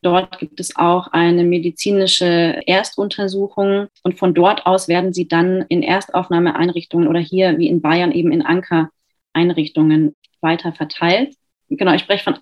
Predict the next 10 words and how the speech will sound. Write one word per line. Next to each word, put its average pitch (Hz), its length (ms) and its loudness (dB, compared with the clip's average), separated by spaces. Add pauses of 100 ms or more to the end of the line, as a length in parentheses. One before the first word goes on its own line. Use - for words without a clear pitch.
Ankereinrichtungen, 196 840 -2
nicht 196 140 -6
von 170 140 -4
Ankerzentren, 240 1000 0
weil 185 160 0
Ankerzentren 208 1040 -4 (500)
meistens 190 460 0
sogenannte 185 460 0
Dependancen 185 920 0
haben. 226 520 -2